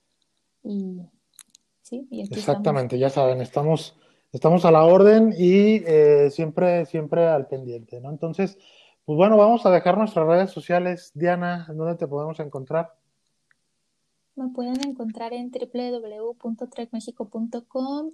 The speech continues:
Speaker 1: en Facebook como psicóloga Diana Yunes y en Instagram como Trek
Speaker 2: Muy bien, a
Speaker 1: México.
Speaker 2: mí me encuentran en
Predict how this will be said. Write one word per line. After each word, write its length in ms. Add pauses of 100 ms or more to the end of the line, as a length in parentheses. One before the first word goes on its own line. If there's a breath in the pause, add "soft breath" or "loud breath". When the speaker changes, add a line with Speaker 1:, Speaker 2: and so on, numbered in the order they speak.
Speaker 1:
en 460
Facebook 480
como 180
psicóloga 400
Diana 260
Yunes 380
y 60
en 80
Instagram 420
como 220
Trek 180
Speaker 2:
Muy 220
bien, 160
a 20
Speaker 1:
México. 120
Speaker 2:
mí 40
me 100
encuentran 720
en 480